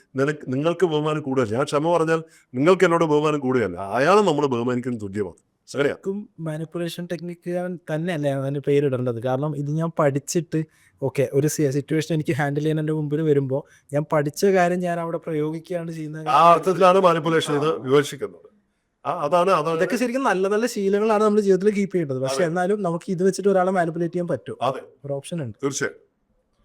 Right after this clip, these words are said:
Speaker 1: ഇപ്പൊ നമ്മൾ, ഞാൻ ഇതിലൊരു കാര്യം പറയാം. ഈ ആ-, ആത്മാർത്ഥമായി ക്ഷമിക്കണമെന്ന് പറയുന്നതിന് ഒരു, ഒരു ഉദാഹരണം പറയാം. ചലച്ചിത്ര രംഗത്തു നിന്നുള്ള ക്ലാസിക് ആയിട്ടുള്ള ഒരു എക്സാമ്പിൾ ഞാൻ പറയാം.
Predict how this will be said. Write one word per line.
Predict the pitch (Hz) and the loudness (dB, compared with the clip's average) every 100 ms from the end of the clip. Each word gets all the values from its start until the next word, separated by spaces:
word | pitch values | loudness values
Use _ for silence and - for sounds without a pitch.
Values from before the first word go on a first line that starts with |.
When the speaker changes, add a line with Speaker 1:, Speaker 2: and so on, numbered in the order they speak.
| _ _ | _ _
Speaker 1:
ഇപ്പൊ | 151 180 | -2 0
നമ്മൾ, | 170 170 180 | 2 2 2
ഞാൻ | 175 180 | 2 2
ഇതിലൊരു | 175 180 160 | 2 0 4
കാര്യം | 143 156 | 2 4
പറയാം. | 123 101 110 | 0 -2 -4
ഈ | 131 | -6
ആ-, | 120 123 - | -8 -12 -6
ആത്മാർത്ഥമായി | 123 143 160 160 165 160 | 0 2 4 2 2 2
ക്ഷമിക്കണമെന്ന് | 156 147 139 156 156 151 | 0 -2 -2 0 0 0
പറയുന്നതിന് | 143 143 143 156 | 0 0 -2 -4
ഒരു, | 233 | -2
ഒരു | 214 | 0
ഉദാഹരണം | 175 117 104 98 | 2 2 0 -2
പറയാം. | 87 85 - _ _ _ - | -8 -16 -20 _ _ _ -2
ചലച്ചിത്ര | 123 123 143 156 147 | 0 2 0 0 2
രംഗത്തു | 139 135 | 2 0
നിന്നുള്ള | 131 127 | -2 -2
ക്ലാസിക് | 120 123 123 139 151 147 | 0 2 2 0 -4 -4
ആയിട്ടുള്ള | 127 123 | -4 -4
ഒരു | 113 | -6
എക്സാമ്പിൾ | 104 - 113 104 | -6 -6 -8 -8
ഞാൻ | 95 90 | -14 -14
പറയാം. | 82 78 | -18 -20